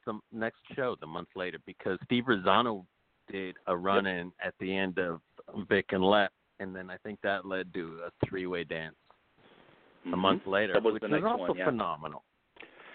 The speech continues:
Speaker 2: That's online as
Speaker 1: Which
Speaker 2: well.
Speaker 1: was
Speaker 2: Thanks to Mister Peter Hines.
Speaker 1: was on YouTube?
Speaker 2: That is on, yeah, it's on, it's on Pete's page.
Speaker 1: Yeah, that one, that one was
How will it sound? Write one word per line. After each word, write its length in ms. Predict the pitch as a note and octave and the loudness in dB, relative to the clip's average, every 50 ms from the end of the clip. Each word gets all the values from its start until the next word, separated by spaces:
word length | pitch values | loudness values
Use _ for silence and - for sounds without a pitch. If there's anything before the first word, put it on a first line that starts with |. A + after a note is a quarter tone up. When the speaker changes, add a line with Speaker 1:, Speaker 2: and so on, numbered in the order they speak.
| - _ - | -4 _ 4
Speaker 2:
That's 200 | C3+ D#3 - E3 | 4 4 4 4
online 360 | D#3 D3 C#3 C3 C3 C3 C3 | 4 4 6 4 2 2 2
as 80 | A#2 | 0
Speaker 1:
Which 100 | C#3 D#3+ | 0 2
Speaker 2:
well. 140 | A#2+ G#2+ G2 F#3 | 4 4 6 6
Speaker 1:
was 180 | G3 G3 G3 F#3+ - _ _ _ _ _ _ _ _ _ _ _ _ - _ _ _ _ _ | 6 4 4 2 -8 _ _ _ _ _ _ _ _ _ _ _ _ -20 _ _ _ _ _
Speaker 2:
Thanks 180 | B2+ B2 - - | -4 -4 -2 -2
to 80 | C3+ | -2
Mister 220 | B2+ B2+ - - B2 | -2 -2 -2 -2 -4
Peter 240 | - C#3 B2 B2 A2+ | -2 0 0 0 2
Hines. 280 | B2 A#2 G#2+ G2 F2+ | 2 0 -2 -2 -4
Speaker 1:
was 140 | D3 C#3+ D3+ | -6 -4 -2
on 160 | D3 D3 D3 | -2 -2 -2
YouTube? 140 | C#3+ D#3+ - | -4 -4 0
Speaker 2:
That 160 | - G#2+ A2 | 2 2 2
is 140 | A2+ G#2+ A2+ | 2 2 2
on, 200 | A#2+ A2 A2 G#2 G2+ - - - - - - _ _ _ _ | 0 0 0 -2 -8 -14 -20 -20 -20 -20 -20 _ _ _ _
yeah, 180 | A#2+ A#2 G#2 G#2 | 4 4 4 4
it's 80 | - - | 2 2
on, 200 | C3+ A#2 A2 A#2+ - | 0 0 0 -4 -8
it's 100 | B2 - | 0 2
on 120 | C#3 A#2+ - | 2 2 2
Pete's 240 | - B2 A2 - - _ | 0 -8 -10 -12 -10 _
page. 180 | - G2 F2+ - - - _ _ _ _ _ _ _ _ _ _ _ _ _ _ _ _ _ _ _ _ _ _ _ _ _ _ _ _ _ _ _ _ _ _ _ _ _ _ _ _ _ _ _ _ _ _ _ - _ _ _ _ _ _ _ _ _ _ - | -4 -4 -4 -6 -10 -18 _ _ _ _ _ _ _ _ _ _ _ _ _ _ _ _ _ _ _ _ _ _ _ _ _ _ _ _ _ _ _ _ _ _ _ _ _ _ _ _ _ _ _ _ _ _ _ -20 _ _ _ _ _ _ _ _ _ _ -2
Speaker 1:
Yeah, 220 | C#3+ D3+ D3 C3 | 0 2 2 2
that 200 | A#2 C#3 E3+ - | 2 0 -2 0
one, 360 | F3+ G3 G#3 G#3+ G#3+ G3 D3+ - | -4 -4 -4 -4 -8 -10 -12 -14
that 120 | B2 - - | -14 -14 -12
one 140 | - C3 C#3+ | -12 -12 -10
was 140 | C#3+ D3 | -10 -10